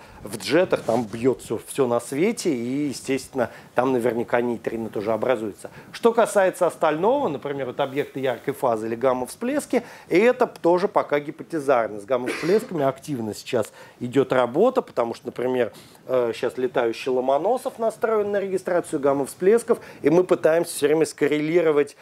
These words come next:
э, те, э, объекты, которые наблюдает, например, Ломоносов, которые наблюдают, э, другие гамма-телескопы, допустим, Ферми,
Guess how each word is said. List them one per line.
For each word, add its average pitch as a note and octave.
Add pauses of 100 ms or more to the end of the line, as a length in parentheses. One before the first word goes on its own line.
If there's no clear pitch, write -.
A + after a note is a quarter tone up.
(180)
э, C3
те, D#3 (200)
э, C3
объекты, C#3+
которые C3
наблюдает, C3
например, A#2+
Ломоносов, D3+ (200)
которые C#3+
наблюдают, C3
э, A#2
другие D#3+
гамма-телескопы, G#3+
допустим, G#2+
Ферми, E3